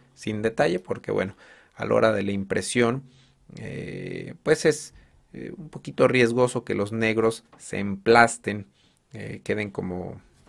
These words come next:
pues sí, como una, una masa de tinta negra a la hora de, de la impresión ya en offset. Entonces,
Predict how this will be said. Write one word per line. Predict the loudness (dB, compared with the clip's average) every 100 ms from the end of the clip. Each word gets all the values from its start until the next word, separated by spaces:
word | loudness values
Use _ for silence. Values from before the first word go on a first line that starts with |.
| _ _
pues | -10 -10
sí, |
como | -8 -6 -4
una, | -4 -2 -4 -6 _ _ -20 _ _
una | -12 -6 -4 -4 -6 -8
masa | -6 0 2 2 2 0 2
de | 0
tinta | -2 -6 -2 -4
negra | -2 0 0 0 -6 -20 _ _
a | -2
la | 4 6
hora | 6 4
de, | 0 -4
de | -8
la | -2 -2 -2 -8
impresión | -8 -8 -4 -2 -2 -2 0
ya | 2 2 0 _ _ _ _ _ _ _ -6
en | -2 0
offset. | 0 -4 -10 -8
Entonces, | -6 -2 0 4 4 4